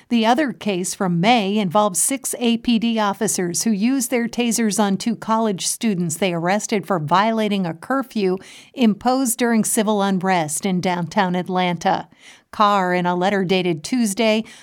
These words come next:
told Willis that responsibility for those cases remains with Willis and her office. In a written statement, Willis responded, "The district attorney is dedicated to ensuring justice is done in these and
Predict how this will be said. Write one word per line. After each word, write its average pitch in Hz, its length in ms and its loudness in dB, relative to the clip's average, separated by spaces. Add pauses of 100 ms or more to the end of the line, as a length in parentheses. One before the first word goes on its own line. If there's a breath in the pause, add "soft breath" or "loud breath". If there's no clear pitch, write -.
(140 loud breath)
told 233 320 2
Willis 226 420 0
that 226 180 -2
responsibility 226 1120 2
for 220 160 -2
those 214 300 -2
cases 208 640 -2
remains 196 600 2
with 240 200 -2
Willis 214 480 0
and 208 240 0
her - 180 -6
office. 180 720 0 (360 loud breath)
In 196 120 -2
a 170 80 -2
written 226 260 -2
statement, 226 520 0
Willis 190 360 -2
responded, 202 600 0 (320 loud breath)
"The 214 100 2
district 220 480 -2
attorney 214 480 0
is 170 140 -2
dedicated 220 680 0
to 220 140 0
ensuring 233 640 2
justice 220 560 -2
is 190 160 -4
done 220 400 2
in 190 180 0
these 226 400 0 (100)
and 226 220 4